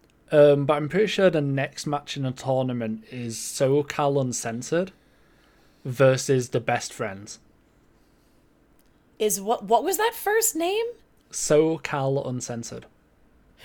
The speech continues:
Speaker 2: Oh, like Southern California?
Speaker 1: Yeah.
Speaker 2: Okay, okay.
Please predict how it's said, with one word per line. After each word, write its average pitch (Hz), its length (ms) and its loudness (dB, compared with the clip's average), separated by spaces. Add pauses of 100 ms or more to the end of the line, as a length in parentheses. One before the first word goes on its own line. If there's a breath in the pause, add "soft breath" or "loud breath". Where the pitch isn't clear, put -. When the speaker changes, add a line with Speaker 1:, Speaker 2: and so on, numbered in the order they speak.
(220 loud breath)
Speaker 2:
Oh, 262 140 10
like 240 180 6
Southern 226 320 2
California? 185 680 2 (260)
Speaker 1:
Yeah. - 120 0
Speaker 2:
Okay, 233 240 -2
okay. - 360 -16